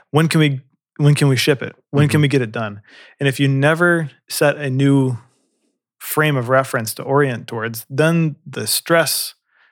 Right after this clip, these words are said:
Speaker 1: the pressure never releases at all.
Speaker 2: Right.
Speaker 1: And the, the temptation that I know I've felt and other people have felt, I'm sure, at the end of a project when you need to give yourself more time is to just say,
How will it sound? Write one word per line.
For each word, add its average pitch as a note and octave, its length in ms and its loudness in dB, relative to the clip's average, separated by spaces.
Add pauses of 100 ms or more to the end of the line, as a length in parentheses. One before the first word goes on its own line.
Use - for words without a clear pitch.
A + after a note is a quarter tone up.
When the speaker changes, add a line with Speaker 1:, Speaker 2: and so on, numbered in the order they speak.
(560)
Speaker 1:
the C3+ 80 0
pressure F3 320 -2
never C3+ 340 -2
releases A2+ 500 -6
at F#2+ 120 -4
all. G2+ 340 0
Speaker 2:
Right. G2+ 340 -8 (840)
Speaker 1:
And C#3 420 0 (140)
the, B2 340 0 (260)
the C#3+ 140 -6
temptation A#2+ 1000 -2 (280)
that C3 160 2
I D3 160 2
know D3 160 2
I've D3+ 200 2
felt A2+ 360 -6
and B2 140 -6
other C3+ 120 -2
people A#2 300 -8
have G#2+ 60 -12
felt, A2+ 280 -6
I'm A2+ 120 -8
sure, B2+ 220 -6
at B2 140 -6
the B2+ 100 -6
end B2+ 120 -2
of A#2+ 60 -6
a G#2+ 60 -8
project A#2+ 540 -4
when A#2 160 -8
you A2 140 -8
need B2+ 240 -4
to B2+ 60 -4
give B2+ 260 -2
yourself A#2 340 -4
more B2 200 -6
time B2 300 -4
is A2+ 100 -6
to A#2+ 120 -10
just A2+ 260 -8
say, A#2 240 -6